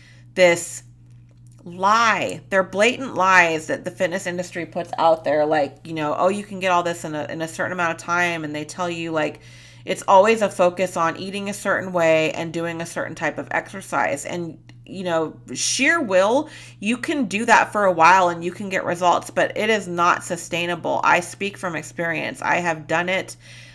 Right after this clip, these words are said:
over and over and over again. It is, it is not, certain things like these low carb and keto diets or these extreme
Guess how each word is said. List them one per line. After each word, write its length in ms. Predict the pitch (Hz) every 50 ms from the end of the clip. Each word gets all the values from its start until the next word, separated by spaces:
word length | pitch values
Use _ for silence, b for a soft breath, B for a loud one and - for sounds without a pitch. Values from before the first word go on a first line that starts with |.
| B B B B - - -
over 500 | 190 196 202 202 196 190 202 196 196 -
and 240 | - 175 170 - -
over 440 | - 170 170 180 175 170 175 170 -
and 180 | - 165 151
over 400 | - - 165 165 165 160 165 151
again. 420 | - - 156 156 - 160 147 147 139
It 120 | - 165
is, 200 | 170 165 160 - - -
it 140 | - - 165
is 160 | 165 165 160
not, 640 | 165 170 175 175 180 180 - - - - - - -
certain 360 | - - 214 220 - 240 240
things 360 | 240 - - 180 190 190 175
like 220 | 180 170 160 165 -
these 180 | 170 151 151
low 220 | 156 151 160 170 180
carb 380 | 175 - 185 175 170 170 -
and 160 | 156 151 147 -
keto 360 | - 208 202 190 190 185 180
diets 540 | 180 170 170 170 170 170 170 165 165 - -
or 340 | 160 156 151 156 151 - - - - - - - - - - - - - - - -
these 260 | 185 190 185 170 -
extreme 840 | 185 165 - - - - - - 185 190 190 190 185 190 190 190